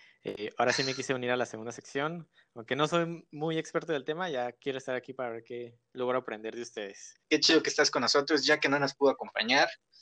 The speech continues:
Speaker 2: porque un saludo a todos los de la uam que acaban de empezar, pues, trimestre, entonces andamos en
Speaker 1: Híjole, sí.
Speaker 2: chinga. Eh, estamos, seguimos festejando, amigo. Justamente el día de hoy alcanzamos las trescientas reproducciones.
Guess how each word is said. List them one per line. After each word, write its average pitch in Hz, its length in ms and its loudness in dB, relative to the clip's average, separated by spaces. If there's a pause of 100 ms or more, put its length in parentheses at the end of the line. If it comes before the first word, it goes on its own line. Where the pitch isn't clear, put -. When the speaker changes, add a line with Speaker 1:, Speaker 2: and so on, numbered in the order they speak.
(220)
Speaker 2:
porque 156 680 8 (360)
un 143 120 0
saludo 143 320 8
a 139 100 6
todos 139 200 4
los 117 120 2
de 113 80 4
la 104 120 6
uam 127 340 4
que 107 120 0
acaban 120 280 2
de 110 60 -2
empezar, 110 480 2 (400)
pues, 196 200 6
trimestre, 123 500 2
entonces - 360 0
andamos 107 400 0
en 104 60 -2
Speaker 1:
Híjole, 95 80 -6
sí. - 140 6
Speaker 2:
chinga. 117 280 -4 (160)
Eh, 143 320 8
estamos, 175 720 6
seguimos 165 440 4
festejando, 180 500 4
amigo. 135 400 4
Justamente 185 640 4
el 147 100 4
día 160 140 6
de 156 100 10
hoy 170 300 8
alcanzamos 139 840 2
las 117 320 2
trescientas 143 560 2
reproducciones. 104 960 0